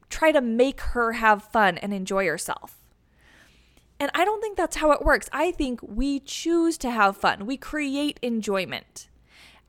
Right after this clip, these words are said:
And so if she had fun, it's because she was receptive to a fun experience. Now,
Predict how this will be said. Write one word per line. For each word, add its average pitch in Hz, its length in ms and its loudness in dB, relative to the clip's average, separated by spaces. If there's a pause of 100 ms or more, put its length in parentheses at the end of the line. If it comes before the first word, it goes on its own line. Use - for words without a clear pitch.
(220)
And 240 160 -2
so 262 300 6
if 254 120 2
she 311 200 -2
had 277 240 0
fun, 349 600 2
it's 226 140 -6
because 233 540 -2 (160)
she 262 340 -6
was 240 220 2
receptive 233 760 -2
to - 160 -8
a 196 60 -6
fun 196 200 -4
experience. - 800 -6 (500)
Now, 240 220 6